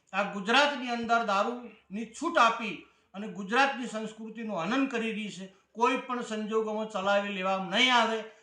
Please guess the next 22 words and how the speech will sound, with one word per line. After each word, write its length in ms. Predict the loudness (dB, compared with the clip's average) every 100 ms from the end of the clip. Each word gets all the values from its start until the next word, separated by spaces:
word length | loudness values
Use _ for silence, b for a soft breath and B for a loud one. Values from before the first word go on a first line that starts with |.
| B -8
ત્રીસ 320 | -4 -4 -4
દિવસની 440 | -2 0 -2 -4 -4
અંદર 360 | -2 0 0
ગુજરાતમાંથી 720 | -2 2 4 4 2 -4 -4
સંપૂર્ણ 540 | -4 -4 -4 -4 -4 -2 -2 -4 -8 -20 _ _ _
દારૂબંધી 580 | -2 0 0 0 -4 -4
થવી 260 | -4 -4 -6
જોઈએ. 440 | -8 -2 2 2 -2 B B B -16
ગ્રેટ 280 | -2 -2 0
સિટી 280 | -6 -4 -4
અને 180 | -2
ગાંધીનગરમાં 680 | -4 -2 -2 -2 0 0 0
જે 120 | -2
દારૂ 300 | 2 2 2
વેચવાની 420 | 0 -4 -6 -8 -8
છૂટ 300 | -10 -4 0
આપી 260 | 0 -2
છે, 120 | -8
કાયદો 380 | -4 -4 -2 -4
પરત 320 | -6 -6 -6
ખેંચવો 460 | -4 -4 -4 -6 -8
જોઈએ 340 | -8 -4 -4